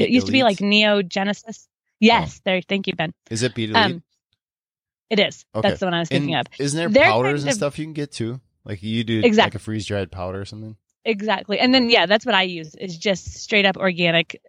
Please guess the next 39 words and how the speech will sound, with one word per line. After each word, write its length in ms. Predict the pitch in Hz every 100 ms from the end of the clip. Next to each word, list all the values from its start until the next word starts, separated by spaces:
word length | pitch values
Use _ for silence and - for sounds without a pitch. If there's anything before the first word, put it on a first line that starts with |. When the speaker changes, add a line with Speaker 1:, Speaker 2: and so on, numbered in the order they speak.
| -
Speaker 1:
um, 360 | - 170 170 170 _ 185 180
beet 200 | 196 -
powder. 280 | 147 - - - -
So 120 | -
that's 240 | 202 185 -
just 200 | 190 165 _ -
freeze-dried 560 | 196 180 - 156 160 - -
beets. 180 | 180 185
And 80 | 220
I, 240 | 277 277 -
that's 240 | 233 226
one 260 | 220 233 233
reason 360 | 226 202 208
to 140 | 190 190
use 240 | 185 180
that 160 | 180 175
smoothie 400 | - 175 170 165
is 80 |
because 240 | 160 180 170
that's 180 | 170 170
an 120 | 175
easy 300 | - 170 175
place 240 | - 165 -
to 100 | -
put 160 | -
it. 80 | - _ _ 101
Speaker 2:
Mm-hmm. 180 | 107 107 - _ -
Speaker 1:
And 80 | 208
then 80 | 208
your 80 |
smoothie 320 | 202 226 185 185
will 80 |
taste 220 | 170 180 185
like 180 | 175
dirt, 220 | 170 185 -
as 120 | 202 185
we've 140 | 175
mentioned 360 | 180 170 175 170
before. 340 | 185 175